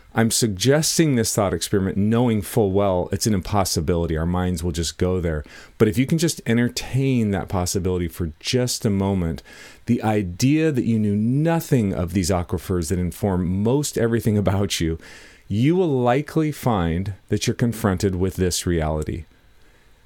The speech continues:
Your nature and your narrative will show up. They can't not show up. You won't have to go looking for them. They've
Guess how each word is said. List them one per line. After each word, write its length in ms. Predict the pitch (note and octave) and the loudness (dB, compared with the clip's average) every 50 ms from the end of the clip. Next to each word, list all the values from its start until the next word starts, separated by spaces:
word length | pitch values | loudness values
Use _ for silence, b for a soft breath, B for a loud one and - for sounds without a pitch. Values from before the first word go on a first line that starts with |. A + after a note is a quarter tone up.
| b b _ - | b b _ -8
Your 420 | - F2+ F2+ G2 A#2 A#2+ C#3 E3 E3 | -6 -4 0 0 2 2 2 2 2
nature 640 | D3+ B2+ A#2 A2 - - A#2+ A2 A2 A2+ A2 - _ - | 2 2 2 0 0 0 0 2 0 -2 -4 -6 _ -4
and 200 | - F#2+ F#2+ F2 | 0 0 0 2
your 200 | F2+ G2+ G#2+ A2+ | 2 2 2 2
narrative 720 | G#2+ G2+ G2 F#2+ F#2+ F#2 F2 E2 E2 D#2+ D#2+ D#2 D#2 - - - - | 2 2 2 0 0 0 0 0 0 -2 -4 -6 -8 -14 -18 -12 -6
will 340 | E2+ E2+ F2 F#2+ G2 F#2+ G2 | -4 -2 0 2 2 0 0
show 320 | F2 - - A2 F#2 E2+ | -2 -2 0 0 0 0
up. 180 | D#2+ D2+ - - - - - _ - _ - _ _ - - | 0 -2 -4 -8 -12 -18 -20 _ -20 _ -20 _ _ -6 2
They 160 | F#2 A2+ A2+ | 2 2 2
can't 540 | A2 - - - A#2+ A#2+ A#2 A#2 A2 - - | 2 -2 -4 -2 0 0 0 -2 -2 -4 -4
not 400 | - F#2+ F#2+ F2+ F2+ F2 - - | -2 -2 0 0 -2 -2 -4 -6
show 300 | - - - G#2 F#2 G#2+ | -6 -2 0 0 2 2
up. 260 | A#2+ G#2+ - - - - B B B B B B B | 0 0 -2 -6 -12 -20 B B B B B B B
You 380 | - F#2+ G2+ A2 B2 C#3+ D#3+ E3 | -4 -2 0 2 2 2 2 2
won't 380 | D3 C3 C3+ C3+ C3+ G#2+ - | 2 2 0 0 0 -4 -4
have 420 | - - - C3+ C#3 C#3 C3+ - - | -6 -4 -2 0 0 0 -2 -2 -2
to 80 | C3+ | 0
go 160 | A2 G#2+ G#2+ | 2 2 2
looking 320 | G#2 A2 B2+ C3 - B2+ G#2+ | 2 2 0 0 0 0 0
for 200 | G2+ - F2+ F2 | 2 0 0 2
them. 280 | E2+ E2 E2+ E2+ D#2+ | 2 0 -2 -2 0
They've 240 | F2 A2 B2 B2+ B2 | 2 2 2 2 0